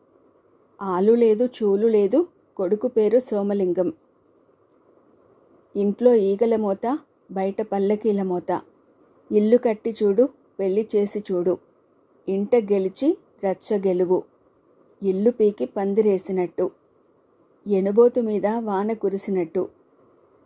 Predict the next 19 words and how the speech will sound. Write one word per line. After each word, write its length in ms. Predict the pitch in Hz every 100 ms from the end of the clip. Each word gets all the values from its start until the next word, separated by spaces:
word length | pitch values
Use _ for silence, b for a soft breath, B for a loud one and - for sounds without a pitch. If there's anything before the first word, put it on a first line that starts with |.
| _ -
చెవిటివాని 580 | 208 220 240 247 226 214
ముందు 300 | 202 190 240
శంఖమోదినట్టు. 1120 | 240 196 180 214 214 202 185 190 175 - 185 - _ _ _ _ -
కందకు 400 | 190 190 233 233
లేని 320 | 208 196 214
దురద 540 | 202 202 190 196 202 262 - -
కత్తిపీటకెందుకు? 1040 | 196 - 220 233 220 208 202 190 196 220 240 _ _ _ _ _ _ _ _ -
కత్తిపోటు 540 | 196 - 233 240 226
తప్పినా 520 | 220 175 - 208 233 285 _ _
కలంపోటు 540 | 196 196 226 226 214 214
తప్పదు. 520 | 196 165 - 185 185 - _ _ _ _ _
కుక్క 300 | 208 190 -
కాటుకు 440 | 247 220 190 214 208
చెప్పు 380 | - 208 - 202
దెబ్బ. 400 | 175 - - - _ _ _ _ _ _ _ -
కోటి 360 | 208 202 208
విద్యలు 520 | 202 196 190 226 220 254
కూటి 400 | 254 208 214 202
కొరకే. 500 | 190 175 190 185